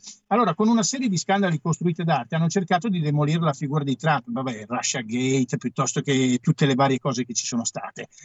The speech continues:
Eh, nonostante tutto, oggi Trump è, è primo davanti a tutti i sondaggi.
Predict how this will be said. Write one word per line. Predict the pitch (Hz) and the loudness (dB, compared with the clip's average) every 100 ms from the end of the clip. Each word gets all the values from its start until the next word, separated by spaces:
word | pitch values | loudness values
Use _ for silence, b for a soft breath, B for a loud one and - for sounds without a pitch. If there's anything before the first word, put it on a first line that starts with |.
| 160 B | -20 B
Eh, | 185 156 151 147 | 4 6 6 6
nonostante | 151 190 190 233 208 247 | 6 6 4 4 2 2
tutto, | - 165 - - 190 269 - _ | 0 0 -4 0 0 0 -8 _
oggi | - 113 110 185 - _ | -2 -2 -4 -6 -6 _
Trump | 123 107 - 170 - | -8 -8 -6 -6 -2
è, | 151 160 | -4 -2
è | - 139 131 | 0 2 4
primo | 160 123 151 | 2 4 2
davanti | 151 123 156 | 0 0 -2
a | |
tutti | - 160 | -2 -2
i | 175 | -2
sondaggi. | 117 123 - - | 2 4 2 -2